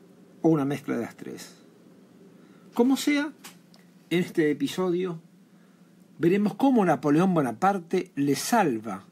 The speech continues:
la vida a Sigmund Freud. Bueno, no Napoleón directamente, digamos las cosas como son. Napoleón murió en mil ochocientos veintiuno,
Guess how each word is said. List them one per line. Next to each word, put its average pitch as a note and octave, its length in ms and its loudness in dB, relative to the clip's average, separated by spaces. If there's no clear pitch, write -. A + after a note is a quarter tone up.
la A#2+ 180 -4
vida D3+ 460 -4
a C3+ 140 -10
Sigmund B2 640 -4
Freud. - 380 -16
Bueno, D#3 260 2
no D3 100 0
Napoleón C#3+ 480 2
directamente, A#2+ 720 -4
digamos B2+ 320 -6
las - 140 -18
cosas C#3+ 280 -4
como A#2 200 -14
son. D3 440 0
Napoleón G#2+ 600 -8
murió A#2 240 -6
en C#3 80 -6
mil B2+ 160 -6
ochocientos C3+ 380 -6
veintiuno, C3 640 0